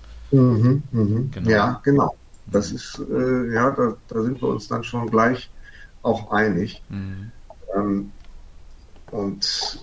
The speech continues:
Speaker 1: wer natürlich auch, wenn wir jetzt bei Neapel bleiben, Anguissa hat, äh,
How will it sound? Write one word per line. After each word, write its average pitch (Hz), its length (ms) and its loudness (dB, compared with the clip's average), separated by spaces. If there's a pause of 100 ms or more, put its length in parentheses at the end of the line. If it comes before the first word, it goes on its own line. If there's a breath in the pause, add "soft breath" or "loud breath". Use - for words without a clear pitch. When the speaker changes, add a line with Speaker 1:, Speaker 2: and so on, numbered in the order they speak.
(180)
Speaker 1:
wer 95 200 4
natürlich 101 560 2
auch, 104 260 2 (120)
wenn 98 300 -2
wir 95 120 2
jetzt 92 240 -2
bei 92 180 -2
Neapel 92 420 0
bleiben, 104 420 4
Anguissa 104 880 2
hat, - 420 -6
äh, 104 520 4